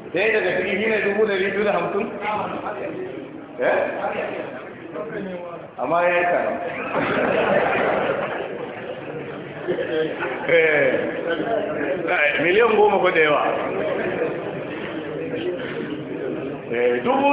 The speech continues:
ɗari biyu da hamsin a cikin miliyan goma. To ya ɗauki dubu ɗari biyu da hamsin ya bayar, kuma sai aka zo aka sace masa miliyan goma.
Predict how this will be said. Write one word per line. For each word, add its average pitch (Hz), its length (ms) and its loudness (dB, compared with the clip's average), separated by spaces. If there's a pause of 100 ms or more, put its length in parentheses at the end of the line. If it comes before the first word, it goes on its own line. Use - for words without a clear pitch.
ɗari 226 300 2
biyu 240 180 2
da 220 100 4
hamsin 175 440 2 (720)
a 143 100 0
cikin 214 260 2
miliyan 185 400 2
goma. 147 560 2 (1700)
To - 60 0
ya 165 160 2
ɗauki 175 240 2
dubu 175 240 2
ɗari 160 300 2
biyu 170 180 2
da 160 100 4
hamsin 147 420 0
ya 156 320 2
bayar, 156 360 4
kuma 156 260 0
sai 151 80 2
aka 151 180 2
zo 127 120 2
aka 123 180 2
sace 120 260 0
masa 113 220 -4
miliyan 104 380 -2
goma. 104 200 -2